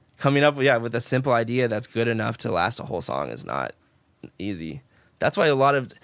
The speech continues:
and that's the most effective thing, 'cause even in metal, that's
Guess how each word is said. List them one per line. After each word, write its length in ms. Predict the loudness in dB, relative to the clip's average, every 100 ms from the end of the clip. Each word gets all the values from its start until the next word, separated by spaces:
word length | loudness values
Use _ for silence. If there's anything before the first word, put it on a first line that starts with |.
| -4
and 140 | 2 2
that's 180 | 2 -2
the 200 | 0 4
most 260 | 2 2
effective 440 | 2 2 2 0 0
thing, 260 | 0 0
'cause 220 | -2 -2 0
even 380 | 2 0 -2 -8 -18 -20 -20 _ _ _ 0
in 200 | 2 4
metal, 540 | 4 4 2 0 -4
that's 480 | 0 2 2 0